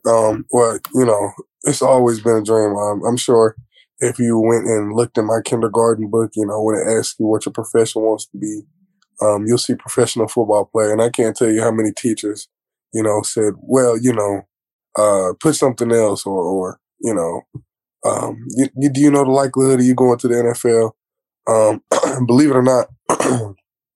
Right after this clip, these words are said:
my freshman year, you know, uh, I, I told one of my trainers, and then this is a knock on her, told one of my trainers I was going to the N F L, and, uh, you know, she shot that down. You know, she was like, "Oh man, you're not going there," blah, blah, blah.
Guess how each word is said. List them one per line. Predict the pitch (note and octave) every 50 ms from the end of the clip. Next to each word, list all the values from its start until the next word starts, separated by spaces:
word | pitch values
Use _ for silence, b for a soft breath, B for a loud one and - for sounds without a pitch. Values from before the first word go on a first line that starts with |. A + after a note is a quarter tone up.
| _ - _ _ _ _ - - -
my | A2+ A2 G#2+
freshman | - - B2 A#2+ A#2 - G2+ A2+ A#2+ B2
year, | B2 A#2 G#2 G2+
you | G#2 G#2+
know, | G#2+ G2+ G2 F#2+ - _ _ _ _ _ _ _ _ - -
uh, | A2
I, | G#2+ G2 - - A2 G#2 G2+ G#2+
I | G#2+
told | - - - A#2+ A#2 A2+ A2+
one | A#2 A#2 A2+
of | A2
my | A2 A#2 A2
trainers, | - - C3 A#2+ A#2+ G#2+ G2 F#2 - - -
and | A2+ A2+ A#2+
then | B2 A#2+
this | C3+ C3+ B2+
is | A#2
a | A2+
knock | A2 A2+ A2 A2 A2+ -
on | A2 G2+
her, | G#2 A2+ A2+ G#2+ G2+ - _ _ _ _ _ _ _ -
told | - C#3+ A#2+ A#2+
one | A#2+ A#2
of | A2+
my | A#2 A#2
trainers | - - B2+ A#2+ A2+ A2 G#2
I | G#2 G#2+
was | G#2+ G#2
going | G2 G#2+ G#2+ G2+
to | - -
the | F#2+ G#2
N | G#2 G2+ G2
F | - -
L, | G2+ G2+ G2 F#2 F#2
and, | F#2 F2+
uh, | F#2+ G2 - - - - - - - _ _ _
you | - A#2
know, | A#2 A2
she | G#2+ - C3 B2
shot | - - C#3 C3+ -
that | C3+ C3+ B2+
down. | C3 C#3 C#3+ C#3 A#2+ G#2 F#2 G2 - -
You | A2+ A2+
know, | G#2 G2 G2+ G2
she | - - A2+
was | G#2+ G#2 A2
like, | A#2 - - A#2+
"Oh | A2+ A2+ G#2+ G2+ G#2
man, | G#2 G#2+ G#2+ A2
you're | A2+ B2 A#2+
not | A2 G2+ G2
going | G2 G#2 - - -
there," | - - -
blah, | - - A1+ -
blah, | - - _
blah. | - - - G1+